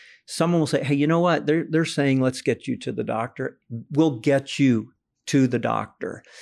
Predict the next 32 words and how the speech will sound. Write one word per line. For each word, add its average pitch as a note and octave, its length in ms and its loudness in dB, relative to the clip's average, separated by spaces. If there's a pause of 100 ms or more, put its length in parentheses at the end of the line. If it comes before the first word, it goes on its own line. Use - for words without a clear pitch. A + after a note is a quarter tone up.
(160)
And A2+ 100 -4
someone D#3 520 2
now B2 240 2
will A#2 120 0
be A#2+ 140 -4
in A2+ 80 -4
the A2+ 80 -6
process A#2 480 -6
of A2+ 80 -8
walking A#2 400 -4
through - 260 -8
all B2 280 4
that B2 320 -2
care A2 360 -4
with A#2+ 400 -4
you. G#2+ 420 -6 (600)
And C#3 140 4
the C3 60 4
wonderful D#3 440 2
thing C3+ 240 0
about A#2+ 280 2
the - 80 -2
partnership C3 760 -2
with - 220 -6
Prisma A2+ 600 -4
is A2+ 440 0 (400)
you C#3 360 2
are C3 200 2
in C3+ 240 2
a B2 120 2
healthcare A2+ 560 -4
system - 600 -10